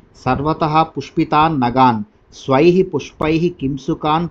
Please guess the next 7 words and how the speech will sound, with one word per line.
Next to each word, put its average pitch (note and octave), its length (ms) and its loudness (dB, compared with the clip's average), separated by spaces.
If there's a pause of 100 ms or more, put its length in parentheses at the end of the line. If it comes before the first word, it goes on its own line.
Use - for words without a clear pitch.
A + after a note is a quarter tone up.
(100)
పశ్య C#3 320 -4
మాలిన D3 480 -2
శిశిరాత్యయే D3 1300 -4 (1000)
పశ్య C3 340 -2
భల్లాతకాన్ D3 1040 -2 (300)
ఫుల్లాన్ D3 520 0 (340)
నరైరనుపసేవితాన్ C3 1600 0